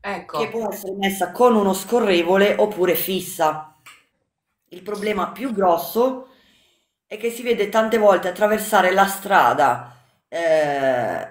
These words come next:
Speaker 2: il proprietario e il cane sta dietro con la longhina.
Speaker 1: Oh, mamma, sì.
Speaker 2: La longhina è praticamente invisibile agli occhi degli, degli automobilisti.
Speaker 1: È vero. Oddio, sì.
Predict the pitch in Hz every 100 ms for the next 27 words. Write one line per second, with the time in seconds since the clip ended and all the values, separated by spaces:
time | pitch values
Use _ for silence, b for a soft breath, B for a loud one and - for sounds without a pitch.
0 | - _ _ _ - 247 214 208 277 240
1 | 202 226 247 233 - 220 180 175 - 220
2 | 214 196 180 175 165 196 196 180 208 226
3 | 190 165 170 220 247 247 226 208 202 196
4 | - 220 208 190 - 226 233 240 233 247
5 | 226 180 - - 208 170 - - 180 196
6 | 208 202 190 190 214 233 202 202 208 208
7 | 175 170 185 208 180 180 165 170 170 165
8 | 160 151 151 165 175 180 190 214 269 160
9 | - - 208 214 - _ _ _ 220 214
10 | 254 208 180 156 156 _ _ _ _ _
11 | - 208 247 208 240 233 226 220 208 208
12 | 233 226 180 180